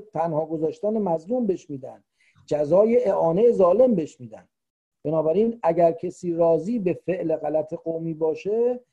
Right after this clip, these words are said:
به قدر اون رضایتش، به سهم اون رضایتش، اونم شریک جرمه، شریک جرمه، مجرم اصلی نیست. بنابراین «لا تزر وازرة وزر اخری» نیست،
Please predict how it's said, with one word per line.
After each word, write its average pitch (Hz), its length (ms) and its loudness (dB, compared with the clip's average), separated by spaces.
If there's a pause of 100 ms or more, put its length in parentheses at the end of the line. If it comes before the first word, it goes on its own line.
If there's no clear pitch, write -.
(300)
به 151 100 0
قدر 247 420 2
اون 240 280 2
رضایتش، 180 680 2
به 175 120 -8
سهم 226 360 -2
اون 240 200 -2
رضایتش، 233 580 2
اونم 269 260 2
شریک 226 440 -4
جرمه، 240 360 2
شریک 254 640 0
جرمه، 185 420 2 (260)
مجرم 190 380 0
اصلی 196 380 -2
نیست. 196 280 -4
بنابراین 190 420 0
«لا 214 160 4
تزر 196 320 -4
وازرة 190 440 0
وزر 190 340 -6
اخری» 196 280 -6
نیست، 233 180 -10